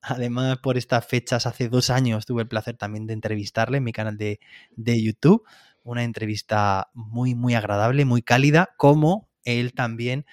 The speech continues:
comparte sus comentarios a diario, de forma muy cálida, de forma muy acogedora y muy animosa.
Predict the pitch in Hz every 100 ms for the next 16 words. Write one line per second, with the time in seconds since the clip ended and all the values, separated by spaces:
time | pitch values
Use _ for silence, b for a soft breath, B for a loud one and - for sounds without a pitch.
0 | B B - 123 107 120 120 - 127 -
1 | 123 113 - 113 107 110 110 113 117 120
2 | 113 - - 131 117 120 127 101 98 _
3 | _ _ _ _ - - 120 117 117 110
4 | 120 143 147 165 160 131 135 131 120 151
5 | 147 123 - 113 117 135 156 170 - 120
6 | 123 156 143 120 117 120 110 98